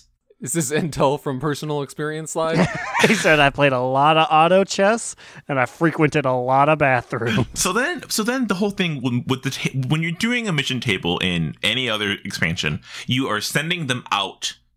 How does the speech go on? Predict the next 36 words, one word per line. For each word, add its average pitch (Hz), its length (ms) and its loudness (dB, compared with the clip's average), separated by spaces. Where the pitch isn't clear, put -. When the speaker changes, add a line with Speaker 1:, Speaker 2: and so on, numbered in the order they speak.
Speaker 3:
to 135 120 -2
go, 113 380 -4
you 127 160 -2
know, 107 320 -4
get - 160 -6
you 135 140 -2
something 95 420 -2
or 90 60 0
to 92 80 -2
go 113 140 0
do 110 160 -2
a 101 40 -2
quest - 480 -4
for - 140 -14
you. 73 380 -8
It, 156 140 -4
it, 151 140 -2
for 196 180 -2
auto 285 260 0
chess, - 640 -2
whenever 180 440 0
you 185 200 -4
put - 260 -4
your 156 140 -2
pieces 160 340 -4
into 135 180 -2
play, 127 580 -4
it 131 100 -2
happens 151 360 0
immediately. 90 880 -2
There's 208 180 -2
not 196 240 -2
a - 100 -4
four-hour 107 600 0
cooldown 104 540 -2
on, 95 220 -6